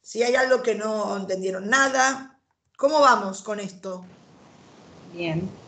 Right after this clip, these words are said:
Speaker 1: ¿Se eliminó? ¿Se, se entendió que se desami-, se transamina, desamina y elimina?
Speaker 2: Sí.
Speaker 1: ¿Y que cada una, cada palabra lleva atrás un montón de cosas?
Speaker 2: Sí, profe.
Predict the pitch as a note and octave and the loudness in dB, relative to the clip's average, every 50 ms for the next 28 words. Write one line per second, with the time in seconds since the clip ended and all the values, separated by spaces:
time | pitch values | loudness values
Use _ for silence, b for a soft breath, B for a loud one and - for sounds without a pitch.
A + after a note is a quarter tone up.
0 | - - - - - - - - - - - - - - - - - - - - | -20 -20 -20 -20 -20 -20 -20 -20 -20 -20 -20 -20 -20 -20 -20 -20 -20 -20 -20 -20
1 | - - - - - - - - - - - - - - - - - _ _ _ | -20 -20 -20 -20 -20 -20 -20 -20 -20 -20 -20 -20 -20 -20 -20 -20 -20 _ _ _
2 | _ _ _ _ _ _ _ _ _ _ _ _ - - A3+ A#3 A#3 A#3+ B3 B3+ | _ _ _ _ _ _ _ _ _ _ _ _ -2 -2 0 0 0 -2 -2 0
3 | D4+ F4 F#4 F#4 F#4 - A3 - C4 A#3 B3+ B3 B3 A#3 B3+ B3 C#4 F4+ G4 - | 4 4 4 4 2 0 -8 -8 -6 -4 -2 -2 0 0 0 0 2 0 0 0
4 | - D4+ - - B3 A#3 A3+ A3+ G#3+ A3+ C4 A#3 A3+ B3 C#4+ C4+ - B3+ A#3+ A3 | -2 -4 -2 0 4 4 6 6 4 4 2 2 2 0 -2 -2 -2 -2 -2 -4
5 | - - - - _ _ - B3 B3+ C4 B3+ B3+ B3+ A3+ B3 D4 D#4 D4 C#4 C4 | -6 -10 -20 -20 _ _ -2 0 0 0 0 0 -2 -2 -2 -2 -2 0 2 2
6 | B3 A#3+ - A3+ A3+ B3+ C#4 C#4 C4 B3+ A#3 A3 G3+ G#3 G#3 A3+ C4 D4+ D#4+ D#4 | 2 2 2 0 -2 -2 -2 -2 2 4 4 4 4 2 -2 -4 -4 0 0 0
7 | C#4+ G#3+ F3 - - - _ _ _ _ _ _ _ _ _ - - - - - | 0 0 -2 -6 -14 -20 _ _ _ _ _ _ _ _ _ -20 -20 -20 -20 -20
8 | - - - - - - - - - A3+ A3+ F#3+ - G#3 - A3+ A#3+ A#3+ A#3 A#3+ | -20 -20 -20 -20 -20 -20 -16 -8 -6 -4 -4 -4 -4 -4 -2 0 2 2 4 2
9 | B3 B3+ C4 B3 - - - C4+ C4 B3+ - - - - B3 A#3+ B3 C4+ C#4+ C#4 | 2 2 0 0 -2 -2 -2 0 0 0 -2 -4 -8 -4 0 2 2 2 2 2
10 | C4 B3 A#3 A3+ A3+ A3 A3 A3 - A3 A#3+ B3+ - - - - - _ _ _ | 0 0 0 0 0 0 0 -2 -2 0 0 0 -2 -4 -8 -16 -20 _ _ _
11 | _ _ _ _ _ _ G#3+ G#3+ A3 A3 G3+ A3+ A#3 A3+ A3+ - - - B3+ B3+ | _ _ _ _ _ _ -10 -8 -8 -6 -6 -6 -4 -4 -4 -4 -2 0 -2 0
12 | - D4 C4+ A#3 G#3+ - - - - _ _ _ _ _ _ _ _ _ _ _ | 0 2 0 0 0 -2 -8 -16 -20 _ _ _ _ _ _ _ _ _ _ _
13 | _ _ _ _ _ _ _ _ _ _ _ _ _ _ _ - - - - - | _ _ _ _ _ _ _ _ _ _ _ _ _ _ _ -20 -20 -20 -20 -20
14 | - - - - - - - - - - - - - - A3 G#3+ G3 E3 - D#3+ | -20 -20 -20 -20 -20 -20 -20 -20 -20 -20 -20 -16 -12 -10 -8 -8 -8 -10 -8 -6
15 | E3 D#3+ - - E3 F3+ | -6 -6 -6 -8 -12 -12